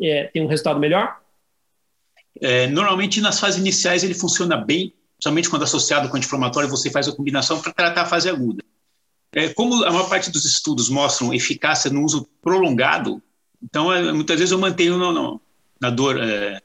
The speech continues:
Speaker 2: por, por tempo, dois, três, quatro meses,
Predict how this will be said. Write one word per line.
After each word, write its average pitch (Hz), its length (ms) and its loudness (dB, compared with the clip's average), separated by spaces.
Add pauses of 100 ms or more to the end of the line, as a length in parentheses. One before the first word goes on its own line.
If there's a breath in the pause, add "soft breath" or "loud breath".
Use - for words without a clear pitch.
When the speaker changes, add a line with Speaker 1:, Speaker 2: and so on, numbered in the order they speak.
(140)
Speaker 2:
por, 113 160 -4
por 110 220 -8
tempo, 127 500 -2
dois, 139 320 2
três, 127 320 0
quatro 135 320 -2
meses, - 340 -4